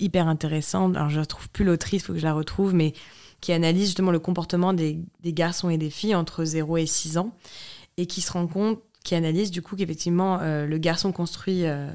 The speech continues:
socialement comme un garçon, euh, la fille, euh, reconnue fille à la naissance, construite comme une fille, et cetera.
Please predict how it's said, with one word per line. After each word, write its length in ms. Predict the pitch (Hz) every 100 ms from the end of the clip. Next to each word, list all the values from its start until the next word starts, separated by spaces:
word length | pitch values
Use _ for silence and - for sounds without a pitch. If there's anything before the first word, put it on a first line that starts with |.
| 151
socialement 480 | 175 165 170 170 165
comme 180 | 160
un 60 | 151
garçon, 580 | 156 156 - 175 170 160
euh, 160 | 147 143 - - - - -
la 120 | -
fille, 420 | 160 - 190 185 165
euh, 240 | 151 147 143 - -
reconnue 460 | 160 156 156 160 160
fille 260 | - - 170
à 40 |
la 60 | 156
naissance, 420 | 160 - 170 165
construite 340 | - 165 -
comme 140 | 160 156
une 80 | 156
fille, 280 | - 165
et 40 | 156
cetera. 540 | - - 156 190 262